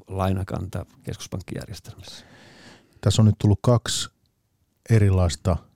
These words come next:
Speaker 2: skenaario, ikään kuin tää inflaatiokautta ja sit tämmönen velkajärjestelytyyppinen. Ja onks näiden lisäksi vielä joku, joku tota, mikä olisi tässä syytä nostaa esiin?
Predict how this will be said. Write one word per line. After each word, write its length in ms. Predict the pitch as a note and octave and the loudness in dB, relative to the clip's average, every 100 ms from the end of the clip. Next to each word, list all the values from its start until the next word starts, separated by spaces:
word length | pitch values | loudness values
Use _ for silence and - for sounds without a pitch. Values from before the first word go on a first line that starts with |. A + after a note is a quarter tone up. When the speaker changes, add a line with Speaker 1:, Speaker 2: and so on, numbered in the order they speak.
| - | -8
Speaker 2:
skenaario, 680 | - A2 G2+ F#2+ F2 E2+ E2+ | -2 4 4 4 2 2 0
ikään 220 | F2 F2+ | 0 -2
kuin 140 | F2+ - | -4 0
tää 360 | F#2 F2 E2+ - A#2 | 2 2 0 0 2
inflaatiokautta 920 | A#2+ - G2+ F#2+ F2+ - F2 - F2 | 4 4 2 4 2 2 0 0 -4
ja 40 | |
sit 100 | - | 0
tämmönen 260 | F#2 F#2 F2 | 2 4 4
velkajärjestelytyyppinen. 1400 | G2 - F2+ F2 D#2+ E2+ E2+ - E2 - F2 D#2+ E2+ F2 - - - - - - | 4 4 2 0 -2 -2 -2 0 0 0 0 0 0 -2 -8 -20 -20 -20 -12 -2
Ja 400 | F#2 F2+ F2+ F2 | 2 4 4 4
onks 220 | G2+ - | 0 2
näiden 260 | A2 G2+ F#2+ | 2 4 4
lisäksi 300 | F#2 F2+ - | 4 0 0
vielä 140 | F#2+ F2 | 2 4
joku, 380 | F#2 - C#2 - - _ _ _ _ _ - | 4 2 -6 -10 -18 _ _ _ _ _ -4
joku 240 | F#2 - E2+ | -4 -2 -4
tota, 340 | D#2+ - - - _ _ _ - _ _ _ _ _ _ _ _ | -4 -4 -6 -8 _ _ _ -20 _ _ _ _ _ _ _ _
mikä 240 | G2 F2+ E2 | -8 -2 -2
olisi 140 | E2+ | 0
tässä 240 | F2 - F2+ | -2 -2 0
syytä 260 | F#2 D2 | 0 0
nostaa 380 | D2+ - - - | -4 -4 -6 -4
esiin? 280 | G#2+ - | -4 -4